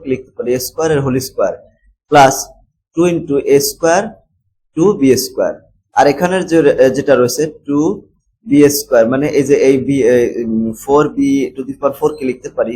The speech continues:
টু বি স্কয়ার এর হোল স্কয়ার। আর এখানে এই যে দেখো মাঝখানে যেটা হয়ে গেছে, এটা অতিরিক্ত লেখা হয়ে গেছে,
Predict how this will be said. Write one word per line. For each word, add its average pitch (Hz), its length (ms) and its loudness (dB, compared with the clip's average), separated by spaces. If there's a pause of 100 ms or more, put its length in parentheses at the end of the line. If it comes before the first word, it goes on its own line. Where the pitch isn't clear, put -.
(140)
টু 147 120 -6 (520)
বি 135 120 -4
স্কয়ার 170 260 -2
এর 160 100 2
হোল 135 180 -2
স্কয়ার। - 340 -4 (420)
আর 139 200 6 (240)
এখানে 160 400 2 (140)
এই 170 120 2
যে 160 100 4
দেখো 135 260 2
মাঝখানে 139 540 0
যেটা 143 240 -4
হয়ে 110 240 -2
গেছে, 117 200 -14
এটা 160 120 -8
অতিরিক্ত 156 500 -4
লেখা 120 300 -4
হয়ে 101 160 -10
গেছে, - 220 -20